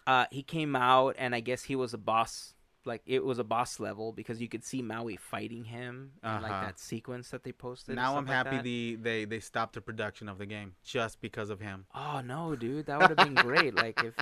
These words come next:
Speaker 1: if you
Speaker 2: <laughs>
Speaker 1: get Shiny
Speaker 2: No.
Speaker 1: in there and everything, that would have been
Speaker 2: No.
Speaker 1: amazing.
Speaker 2: No.
Speaker 1: Uh, there was, like, another sequence where you can see them panning the camera up and you see Te Fiti.
Speaker 2: Oh,
Speaker 1: You
Speaker 2: okay.
Speaker 1: know, uh, but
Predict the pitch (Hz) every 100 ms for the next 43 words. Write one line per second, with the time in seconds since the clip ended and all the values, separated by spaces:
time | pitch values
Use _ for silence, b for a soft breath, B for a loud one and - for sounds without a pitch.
0 | - 117 - 135 147 - - 120 135 143
1 | 160 131 120 151 151 156 156 117 117 127
2 | 135 151 120 110 104 196 147 113 95 -
3 | 113 117 110 104 101 b b b 131 127
4 | 131 160 165 147 139 135 143 147 - 143
5 | 139 131 131 - 127 117 117 123 - 120
6 | - 131 127 127 - - 131 131 113 -
7 | 120 123 123 - 110 120 - - 117 113
8 | 110 104 - 123 117 - 135 - 233 269
9 | _ _ 165 156 98 - 123 117 113 127
10 | - 117 117 123 135